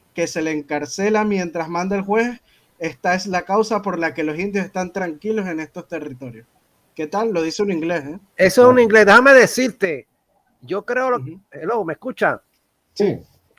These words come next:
Speaker 2: Yo publiqué algo sobre Henry, da exactamente lo que tú estás diciendo, y Facebook me mandó una notificación a mí diciendo que eso es una noticia falsa.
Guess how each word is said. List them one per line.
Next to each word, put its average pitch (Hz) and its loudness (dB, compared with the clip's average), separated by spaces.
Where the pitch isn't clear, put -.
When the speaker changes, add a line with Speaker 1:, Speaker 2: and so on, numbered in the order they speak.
Speaker 2:
Yo 196 2
publiqué 214 0
algo 170 0
sobre 143 -4
Henry, 160 -4
da 175 0
exactamente 190 -2
lo 180 0
que 170 -2
tú - -10
estás 175 0
diciendo, 165 -2
y 160 0
Facebook 214 4
me 165 0
mandó 156 0
una 185 0
notificación 175 -4
a 170 -2
mí 170 -2
diciendo 165 -4
que 160 -4
eso 170 -6
es 170 -2
una 175 -2
noticia 156 -2
falsa. 139 0